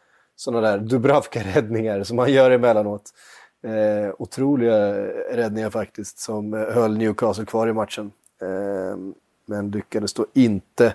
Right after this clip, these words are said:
eh, kanske får han faktiskt ta på sig ändå lite det målet för, för, eh, Palace när Van Aanholt slår in en,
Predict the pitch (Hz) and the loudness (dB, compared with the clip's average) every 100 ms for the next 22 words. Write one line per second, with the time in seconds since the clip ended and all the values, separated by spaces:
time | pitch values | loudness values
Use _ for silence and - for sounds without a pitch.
0 | - - - - - _ 87 82 80 - | -2 -20 -20 -20 -20 _ -8 -8 -6 0
1 | 165 - 190 170 131 120 - 117 147 139 | 2 2 2 4 2 -2 -4 2 4 4
2 | 139 113 104 107 98 113 104 101 107 107 | 4 4 2 0 -2 -2 0 0 2 2
3 | 101 - 107 95 - - 120 104 101 101 | 2 0 2 2 0 -4 2 2 2 2
4 | 101 98 - 117 98 98 98 - 110 98 | 2 2 2 2 2 2 -2 -2 0 0
5 | 95 - 113 117 117 113 104 - - 117 | 0 0 2 2 2 2 -2 -4 -2 0
6 | 107 104 104 101 | 2 0 0 -4